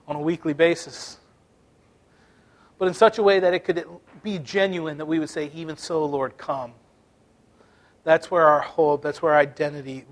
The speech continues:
lives. So I encourage you, as we begin the new year, do these things. Trust the Word. Watch yourself.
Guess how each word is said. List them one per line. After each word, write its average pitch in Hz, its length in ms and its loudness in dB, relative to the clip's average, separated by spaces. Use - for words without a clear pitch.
lives. 127 560 -6
So 170 120 -2
I 160 40 0
encourage 196 500 8
you, 147 80 2
as 139 120 -4
we 147 120 -4
begin 165 400 2
the 180 80 -4
new 165 300 -4
year, 151 580 -2
do 220 300 0
these 214 260 -4
things. 147 460 -4
Trust - 420 4
the 196 60 2
Word. 151 480 4
Watch 160 420 2
yourself. 156 720 4